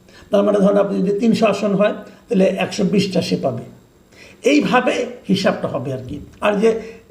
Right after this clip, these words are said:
আপনার, মনে করেন, ত্রিশ শতাংশ পাবে, সে নব্বইটা আসন পাবে। তো এইটা ছিল, সহজভাবে বললাম, কিন্তু এটার অনেকগুলো সংকট আছে। সংকটটা হলো,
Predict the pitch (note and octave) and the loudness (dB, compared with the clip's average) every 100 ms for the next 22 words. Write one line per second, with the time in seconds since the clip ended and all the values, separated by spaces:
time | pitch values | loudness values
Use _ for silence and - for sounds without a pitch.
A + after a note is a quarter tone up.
0 | G#3+ F#3+ G#3 G#3 G#3 A3 - C#4+ - B3+ | 0 0 0 0 0 0 2 2 2 -2
1 | G#3+ G3 A3 G#3 G#3+ A3 A#3 G3 F#3 C3 | -2 0 0 0 2 2 2 2 0 -2
2 | D#3 C#3+ C3 B2+ - - _ - - - | -4 -6 -6 -8 -14 -20 _ -20 -14 -2
3 | - A#3+ - C#4+ D#4 D#4 - - - C4 | 2 2 4 4 4 4 -2 -8 -2 2
4 | C#4 A3 G#3+ G3 D3+ C3+ A#2+ - - - | 2 2 2 2 0 0 -4 -8 -6 0
5 | C4+ C#4 C4 D#4 C4+ D4 A3+ D4 D4 - | 2 2 4 2 4 2 4 4 4 0
6 | - - _ - - F3+ D#4+ E4+ C5+ - | -8 -18 _ -14 -8 -2 0 2 2 0
7 | B2 - - - - - _ - - B3+ | -2 -8 -14 -16 -20 -20 _ -4 0 2
8 | C#4 B3+ C#4 B3 G#3+ | 2 4 4 4 0